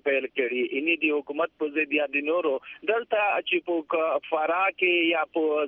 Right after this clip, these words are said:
زابل کې، په نورو سیمو کې چې د اسلامي دولت حرکتونه معلومیږي، خلک هم وایي چې دغه کسان ویني، خو دوی خلکو ته یا له حکومتي چارواکو سره کومه جګړه یا په هغوی باندې کوم غرض نه دی لرلی.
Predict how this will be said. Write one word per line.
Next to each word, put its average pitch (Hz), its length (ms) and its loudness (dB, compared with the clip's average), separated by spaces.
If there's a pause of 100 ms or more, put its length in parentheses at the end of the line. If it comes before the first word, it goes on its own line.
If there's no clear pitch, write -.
زابل 160 320 0
کې، 175 300 -2
په 156 100 -2
نورو 180 320 0
سیمو 175 240 -4
کې 165 160 0
چې 165 60 -4 (100)
د 147 80 -2
اسلامي 160 400 -2
دولت 156 380 0
حرکتونه 151 640 -2
معلومیږي، 165 460 -2 (360)
خلک 226 380 0
هم 214 120 -4
وایي 170 240 2
چې 175 120 -6 (100)
دغه 180 260 2
کسان 190 460 -2
ویني، 214 280 0 (360)
خو 160 240 0
دوی 196 180 2 (140)
خلکو 196 120 2 (280)
ته 170 160 4
یا 165 120 2 (120)
له 156 140 4
حکومتي 147 520 -4
چارواکو 160 540 2
سره 139 180 2 (100)
کومه 160 220 0 (160)
جګړه 160 460 2
یا 151 180 2
په 143 140 0
هغوی 143 260 0
باندې 143 340 -2
کوم 143 200 -4
غرض 127 280 0 (100)
نه 113 100 -2
دی 98 180 2
لرلی. 78 420 -2